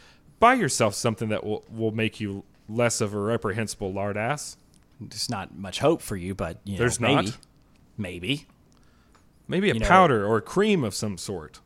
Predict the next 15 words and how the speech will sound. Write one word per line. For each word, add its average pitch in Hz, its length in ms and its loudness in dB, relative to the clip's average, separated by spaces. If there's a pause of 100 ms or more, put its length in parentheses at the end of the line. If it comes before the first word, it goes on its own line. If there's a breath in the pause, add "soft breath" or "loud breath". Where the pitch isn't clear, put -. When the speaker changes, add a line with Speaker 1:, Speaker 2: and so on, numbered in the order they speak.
(120)
Speaker 1:
would 113 140 -6
help 113 220 -4
Speaker 2:
Right. 104 160 -2
Speaker 1:
you 156 120 2
in 123 80 0
your 117 140 -2
particular 123 680 -6
situation. 95 680 -8 (440 loud breath)
And 139 120 4
if 135 80 4
it 143 60 4
Speaker 2:
F - 60 2
N 123 40 -2
X 143 40 4
Speaker 1:
would, 170 380 6